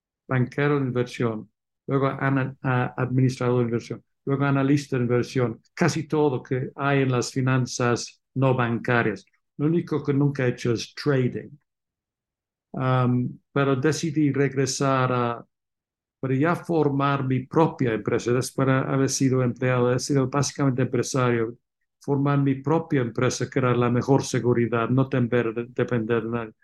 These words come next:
Entonces formé Heman y Asociados. Ah, o de hecho ya existía la empresa para otras cosas, pero ya lo empecé. I, como quien dice, I missed the joy of stress. Entonces,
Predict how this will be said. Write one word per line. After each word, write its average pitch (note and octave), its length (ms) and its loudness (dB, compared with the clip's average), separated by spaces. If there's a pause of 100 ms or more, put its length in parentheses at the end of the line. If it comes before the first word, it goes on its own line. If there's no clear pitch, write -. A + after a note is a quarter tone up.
(340)
Entonces C#3 260 0
formé D#3+ 400 2
Heman C3+ 500 0
y A#2+ 60 -2
Asociados. A#2+ 1040 -2 (960)
Ah, B2 380 0
o C3+ 100 2
de B2+ 120 0
hecho B2+ 180 -4
ya D#3 140 2
existía D3 540 0
la C3 100 0
empresa B2 400 -4
para B2 180 0
otras A#2+ 320 0
cosas, A#2+ 260 -2
pero B2 140 -2
ya C3 180 2
lo B2 220 2
empecé. A#2+ 440 -4 (640)
I, C#3 420 0
como C#3 200 0
quien D3 200 0
dice, C#3+ 280 0
I C3 60 2
missed D#3 460 -2
the C3+ 160 2
joy C3+ 560 0
of B2 160 -6
stress. - 840 -2 (760)
Entonces, C3+ 1000 -4